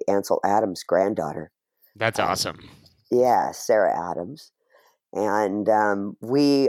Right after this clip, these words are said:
Speaker 1: are looking, you know, to find sponsorship, and so equipment and, you know, hopefully financial sponsorship as well. Um, we are in talks with,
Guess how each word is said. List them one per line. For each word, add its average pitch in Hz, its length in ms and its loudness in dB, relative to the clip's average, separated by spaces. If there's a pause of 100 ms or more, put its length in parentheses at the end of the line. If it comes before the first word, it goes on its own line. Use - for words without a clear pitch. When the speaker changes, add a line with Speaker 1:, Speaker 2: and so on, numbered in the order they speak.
Speaker 1:
are 120 480 4
looking, 107 520 0 (200)
you 101 100 0
know, 85 100 -6
to 110 120 -6
find 82 320 -8
sponsorship, 113 680 0 (300)
and 85 220 -4 (140)
so 85 520 -2
equipment 92 800 0 (120)
and, 87 440 0 (220)
you 85 120 -2
know, 50 140 -8
hopefully - 480 -2
financial 98 800 2
sponsorship - 600 -2
as - 120 -6
well. 60 360 -4 (600)
Um, 92 500 0 (640)
we 104 580 4
are 95 600 4 (360)
in 95 180 2
talks 104 480 0
with, 95 380 2